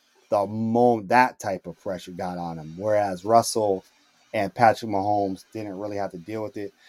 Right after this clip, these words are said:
Donovan did, I think, in a lot of ways he had to deal with it. Um, did his best he could. Um,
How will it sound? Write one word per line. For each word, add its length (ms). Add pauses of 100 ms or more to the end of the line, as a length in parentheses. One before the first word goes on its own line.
(220)
Donovan 640
did, 320
I 100
think, 320
in 120
a 40
lot 300
of 60
ways 360
he 80
had 140
to 40
deal 300
with 220
it. 220 (360)
Um, 360
did 180
his 160
best 240
he 100
could. 420 (440)
Um, 400